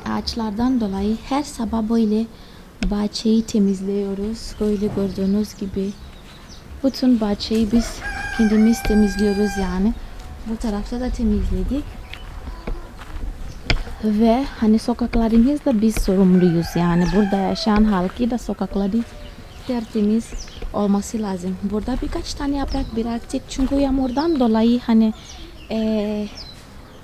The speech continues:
toprak kayıyor yani. O yüzden burada birkaç tane yapraklar bırakıyoruz ki zamanla, eee, düzelsin burayı o yüzden.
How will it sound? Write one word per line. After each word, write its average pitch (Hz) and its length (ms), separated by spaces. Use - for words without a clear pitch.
toprak 247 340
kayıyor 277 480
yani. 233 460
O 254 100
yüzden 262 440
burada 233 260
birkaç - 380
tane 233 360
yapraklar 226 580
bırakıyoruz 233 720
ki 226 120
zamanla, 226 600
eee, 208 440
düzelsin 214 720
burayı 180 340
o 185 80
yüzden. 190 480